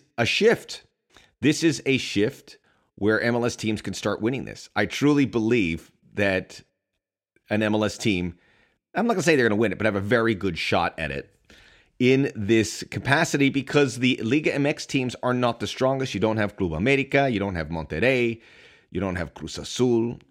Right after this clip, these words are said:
You do have Tigres, you have León, you have Pachuca, you have Atlas, which are all fine teams.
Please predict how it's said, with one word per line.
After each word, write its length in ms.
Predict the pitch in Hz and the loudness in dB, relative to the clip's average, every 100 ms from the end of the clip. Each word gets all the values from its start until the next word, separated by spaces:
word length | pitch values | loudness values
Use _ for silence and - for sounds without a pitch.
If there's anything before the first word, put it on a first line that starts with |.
| _ | _
You 120 | 98 | -6
do 240 | 80 160 185 | 0 4 4
have 260 | 165 135 | 4 2
Tigres, 440 | - 120 110 107 - | 0 2 2 2 -2
you 80 | 85 | -2
have 200 | 123 143 | 0 2
León, 380 | 131 110 107 | 4 4 2
you 60 | 85 | 0
have 160 | 104 - | -2 -4
Pachuca, 580 | - 98 85 73 73 - _ _ _ _ | -4 -4 -4 -6 -8 -14 _ _ _ _
you 100 | - | -4
have 120 | 92 | -2
Atlas, 600 | 76 131 - - - - - _ _ _ _ _ _ _ _ _ - | 0 0 -2 -12 -12 -14 -18 _ _ _ _ _ _ _ _ _ -10
which 200 | - 120 | -6 0
are 120 | 151 170 | 4 6
all 140 | 156 | 6
fine 340 | 151 139 107 | 4 2 0
teams. 500 | 90 104 57 - - | 0 -4 -4 -12 -20